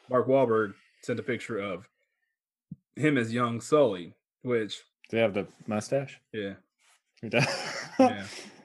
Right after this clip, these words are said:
Speaker 2: He's like, "Listen, we're gonna take an adventure. How's your mother?"
Speaker 1: That se-, seems like a weird
Speaker 2: "Gonna
Speaker 1: casting.
Speaker 2: cook some hamburgers, my
Speaker 1: Weird
Speaker 2: brother."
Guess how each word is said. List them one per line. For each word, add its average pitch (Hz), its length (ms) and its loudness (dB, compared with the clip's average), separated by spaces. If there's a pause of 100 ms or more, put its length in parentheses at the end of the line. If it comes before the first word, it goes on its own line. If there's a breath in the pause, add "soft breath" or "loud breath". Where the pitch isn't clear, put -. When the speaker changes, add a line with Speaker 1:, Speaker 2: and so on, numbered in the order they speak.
Speaker 2:
He's 135 180 2
like, 139 220 8
"Listen, 262 420 6
we're 151 100 6
gonna 208 220 8
take 240 200 6
an 262 80 8
adventure. 254 460 6
How's 190 200 8
your 240 100 4
mother?" 247 460 4
Speaker 1:
That 233 140 8
se-, 277 240 4
seems 226 280 4
like 196 80 8
a 185 40 6
weird 185 240 10
Speaker 2:
"Gonna 180 140 10
Speaker 1:
casting. 262 160 6
Speaker 2:
cook - 100 -2
some 262 140 6
hamburgers, 190 520 8
my 190 120 6
Speaker 1:
Weird 180 60 4
Speaker 2:
brother." 214 340 6